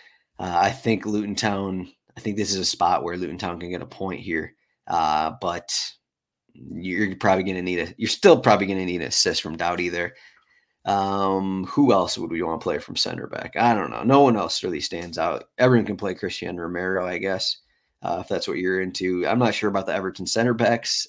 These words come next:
at Tottenham. Uh, Branthwaite's thirty, twenty-six hundred, so pretty cheap there. But, I mean, we look at the clean sheet odds. Fulham are at forty percent,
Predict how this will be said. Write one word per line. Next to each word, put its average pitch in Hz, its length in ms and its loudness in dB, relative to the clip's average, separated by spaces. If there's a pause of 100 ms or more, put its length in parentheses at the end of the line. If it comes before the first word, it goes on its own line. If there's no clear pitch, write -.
at - 260 -4
Tottenham. 104 600 -2 (560)
Uh, 92 920 -2 (160)
Branthwaite's 101 640 0
thirty, 92 280 -4 (260)
twenty-six 120 520 0
hundred, 107 360 -2
so 87 240 -4
pretty 95 280 -4
cheap - 300 -10
there. 85 300 -4 (260)
But, 90 160 0
I - 20 0
mean, 110 160 2
we 127 80 4
look 123 180 4
at 104 60 -2
the 95 60 -6
clean 98 240 -6
sheet 92 200 -4
odds. 92 300 0
Fulham 98 340 -2
are 87 120 -4
at - 100 -18
forty 95 220 -4
percent, 90 480 -6